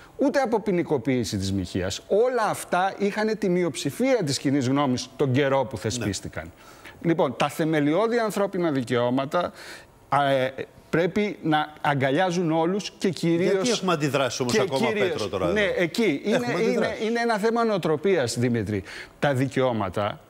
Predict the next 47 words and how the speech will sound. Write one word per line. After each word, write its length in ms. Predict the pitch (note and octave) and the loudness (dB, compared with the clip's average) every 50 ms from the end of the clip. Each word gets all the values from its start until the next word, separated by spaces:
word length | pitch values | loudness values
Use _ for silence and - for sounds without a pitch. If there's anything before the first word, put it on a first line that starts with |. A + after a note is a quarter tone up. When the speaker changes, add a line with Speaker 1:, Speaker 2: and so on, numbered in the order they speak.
| - - - - | -20 -20 -8 -2
Speaker 1:
πρέπει 240 | - F#3 F#3+ - G#3+ | -2 0 0 0 0
να 80 | G#3 | 0
αγκαλιάζουν 520 | G#3 F3 E3 D#3 D#3 F3 F#3+ F#3+ G#3+ A3+ F#3+ | 2 2 2 2 2 2 2 0 0 -2 0
κυρίως 400 | F3+ F#3 E3 F#3+ G#3+ G#3 - - | 0 0 2 2 0 0 -2 -4
εκείνους 580 | - F#3+ D#3 - - - F3+ D#3+ D3+ E3 F3 D#3 | -2 -2 -2 -2 0 2 2 2 2 0 0 -2
με 120 | F#3+ F#3+ | -2 -2
τους 120 | F3+ F#3 F3 | -2 -2 -2
οποίους 300 | F3 E3 A3+ A3+ A3 G3 | -2 0 2 0 2 2
δεν 180 | G3 C4 C#4+ | 0 0 0
συμφωνείς. 720 | A#3+ - A#3+ G3+ C#3+ - A#2 G#2 F#2 F2 - - - - - | 0 0 -2 -2 -2 -2 -2 -2 -2 -4 -8 -10 -12 -12 -8
Speaker 2:
Μμμ. 100 | - A2+ F#2 F#2+ G2 A2 - - - - - | -8 -8 -8 -8 -10 -12 -14 -16 -16 -6 -2
Speaker 1:
Και 80 | - A#3 | 0 0
με 100 | G#3 G#3+ | 2 2
τους 180 | F3+ G#3 F#3+ - | 0 0 0 0
οποίους 300 | G3 E3+ G#3 A#3+ A#3 G3 | 0 2 2 2 2 4
διάγεις 400 | G#3+ A3+ A3+ A#3 A#3+ G#3 A3 - | 4 2 2 2 0 -2 -2 -2
και 100 | A#3+ A3+ | -2 0
με 120 | A#3 A#3 | 0 2
άλλο 200 | A#3+ B3+ B3 A#3+ | 2 2 2 2
τρόπο 280 | B3 B3 B3+ A#3+ B3+ C4 | 2 0 0 0 0 0
ζωής. 460 | B3 C4+ C#4+ C#4+ A3 B2+ - - - - - - - - | 0 2 2 2 2 0 -2 -6 -12 -16 -20 -20 -14 -4
Αν 200 | - - D4 D4 | -2 0 0 2
αγκαλιάζουνε 580 | C#4+ C#4 A3 A#3+ A#3 A#3+ A#3+ A3+ G#3+ G#3+ G3 F#3+ | 2 2 2 2 2 2 2 2 0 0 0 0
μονάχα 360 | F#3+ F#3+ G#3 G#3+ G3 F#3+ F3+ | 0 2 2 2 2 0 0
αυτούς 240 | D#3 - G3 F#3 F3 | 0 0 0 0 0
με 100 | F3+ E3 | 0 0
τους 120 | C#3 C#3 | 0 0
οποίους 260 | C#3+ B2 D#3 D3+ C3 | 0 0 0 -2 -2
συμφωνούμε, 640 | - C#3+ A#2+ G2+ B2 A#2 A2+ A2 A2+ A#2 C#3 - - | -2 -2 -2 -2 -2 -2 -2 0 0 0 0 -2 -2
δεν 160 | D4+ D#4 D4 | -2 0 0
έχουμε 220 | D#4+ D4+ G#3+ G3+ F3 | 0 0 0 0 0
Speaker 2:
Ναι, 80 | D#3 | 0
Speaker 1:
δημοκρατία. 380 | C3+ B2 A#2+ A#2 D3 D#3 A2+ A2 | 0 0 0 0 0 0 0 2
Speaker 2:
αλλά 320 | A#2+ B2+ C3 - G#2 - | 2 2 0 2 0 0
υπάρχει 400 | C#3+ - - D3+ D3+ C#3 C3 - | 0 0 0 0 0 0 0 -2
ο 40 | C3+ | -2
κίνδυνος 480 | A#2 - C#3 C3+ B2+ B2 A#2+ A2 - - | 0 0 0 0 0 0 -2 -2 -4 -2
εδώ, 180 | A2 A#2 B2 | -2 0 -2
αυτό 220 | A2 - - B2+ A2 | -2 -2 -4 -4 -4
που 140 | G2 A2+ | -4 -2
λέει 200 | G#2+ A2 A#2+ A#2+ | -2 0 0 0
και 120 | G2 - A2+ | -2 -2 -4
ο 60 | G2+ | -4
κύριος 280 | - - A2+ A2+ G2+ - | -2 -2 -2 -2 -2 -4
Σαμαράς, 500 | - A2 G2 F#2 F2+ F2+ G2 G2+ F#2+ E2+ | -4 -4 -4 -2 -2 0 0 0 0 -2
για 120 | F2+ F2+ | -4 -4
παράδειγμα, 520 | D2+ F2+ F#2+ F#2+ F2+ F#2 F2 F2 E2 D2+ | -2 0 0 0 0 -2 -4 -6 -6 -8